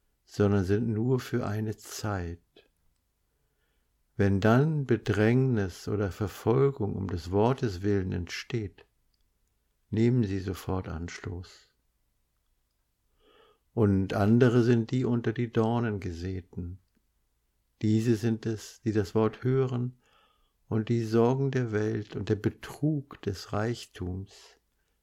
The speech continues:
und die Begierden nach den übrigen Dingen dringen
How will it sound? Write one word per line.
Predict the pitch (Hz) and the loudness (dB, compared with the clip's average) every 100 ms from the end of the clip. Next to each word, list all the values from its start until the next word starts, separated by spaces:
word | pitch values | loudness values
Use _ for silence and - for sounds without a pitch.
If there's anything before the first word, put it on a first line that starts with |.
| _ | _
und | 92 | -2
die | 95 | 0
Begierden | 92 98 92 113 135 135 131 101 | 2 0 0 2 4 4 2 -2
nach | 98 90 | -2 -4
den | 98 | -4
übrigen | 113 120 117 104 104 | -4 -4 -4 -4 -6
Dingen | 92 104 104 101 98 _ _ _ _ _ _ - | -6 -4 -4 -6 -8 _ _ _ _ _ _ 0
dringen | 101 104 117 123 127 127 | 2 4 4 2 0 -4